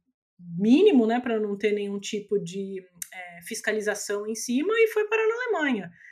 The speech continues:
Agora imagina, né, essas tais supostas duas caixas, qual era o tamanho delas, quantos fósseis tinham, quais fósseis eram. É, é como se eles tivessem, acreditavam eles, coitados,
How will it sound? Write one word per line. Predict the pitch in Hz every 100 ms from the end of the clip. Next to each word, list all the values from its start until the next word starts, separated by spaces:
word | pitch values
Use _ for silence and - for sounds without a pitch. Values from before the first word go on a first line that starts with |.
| - - -
Agora | 214 254
imagina, | 311 339 254 294 403 381
né, | 247 233
essas | - 254
tais | - 233 240
supostas | 254 - 214 214 220 185
duas | 220 254 240
caixas, | - 202 233 262 -
qual | - 247 247
era | 220
o |
tamanho | 214 196 240 320
delas, | 277 247 247 240 -
quantos | - 254 285 277
fósseis | - 220 - 185 -
tinham, | 233 247 233
quais | 226 226 247
fósseis | - 220 214 196 185
eram. | 185 208 233 247 - _ _ _ _ -
É, | 214 220 214 208 208 -
é |
como | - 302
se | 302
eles | 302 302
tivessem, | - 294 247 220 214 214 202 190 180 175 _ _ -
acreditavam | - 247 247 226 240 262 285 220
eles, | 214 247 -
coitados, | - 190 - 170 - 127